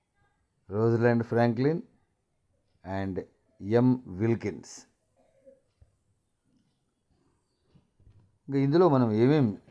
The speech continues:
చూస్తాము, డిఎన్ఏ అంటే ఏమిటి, డిఎన్ఏ నిర్మాణం ఏమి, శాస్త్రీయమైనటువంటి దృక్పథము, పంతొమ్మిది వందల యాభై మూడు కంటే ముందు ఉండేటువంటి శాస్త్రీయ దృక్పథం ఏంటి, వాట్సన్ మరియు క్రిక్ల యొక్క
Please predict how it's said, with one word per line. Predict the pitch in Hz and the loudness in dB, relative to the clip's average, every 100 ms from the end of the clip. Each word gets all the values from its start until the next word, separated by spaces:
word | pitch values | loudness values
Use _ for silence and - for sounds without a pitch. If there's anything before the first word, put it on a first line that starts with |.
| - | 0
చూస్తాము, | 139 - 120 87 92 80 90 _ _ _ _ _ _ _ | 0 2 2 2 -6 -10 -18 _ _ _ _ _ _ _
డిఎన్ఏ | 98 110 127 135 135 | -8 0 2 2 2
అంటే | 107 110 101 | 2 0 -2
ఏమిటి, | 92 85 - 139 - _ - | -2 -6 -8 -10 -12 _ -20
డిఎన్ఏ | 85 104 113 120 110 | -8 -2 0 2 0
నిర్మాణం | 92 92 107 135 123 | -2 -2 2 2 2
ఏమి, | 90 82 95 - _ _ _ _ _ _ _ _ _ _ _ _ _ _ _ _ _ _ - | -2 -6 -10 -12 _ _ _ _ _ _ _ _ _ _ _ _ _ _ _ _ _ _ -6
శాస్త్రీయమైనటువంటి | 117 123 - 143 147 139 127 123 120 104 | -2 0 0 2 4 4 2 0 0 -2
దృక్పథము, | 85 95 101 131 127 113 135 - _ _ _ _ _ _ _ _ _ - | -4 -4 -2 0 0 0 -2 -8 _ _ _ _ _ _ _ _ _ -8
పంతొమ్మిది | 113 127 127 | -2 0 2
వందల | 127 | 4
యాభై | 123 117 120 127 | 6 6 6 4
మూడు | 123 123 123 | 2 2 2
కంటే | 120 120 147 | 0 4 4
ముందు | 143 123 123 | 4 4 2
ఉండేటువంటి | 120 120 113 113 107 | 2 2 0 -2 -4
శాస్త్రీయ | - 107 - 113 | -2 -4 -2 -2
దృక్పథం | 104 - - 110 104 | 0 -2 -2 -2 -2
ఏంటి, | 92 87 123 139 _ _ _ _ _ _ _ _ _ _ | -4 -6 -6 -8 _ _ _ _ _ _ _ _ _ _
వాట్సన్ | 95 107 135 170 160 | -2 0 2 2 2
మరియు | 147 135 | 2 0
క్రిక్ల | 131 123 120 127 | 0 -2 0 0
యొక్క | 120 - 123 98 | 0 2 2 2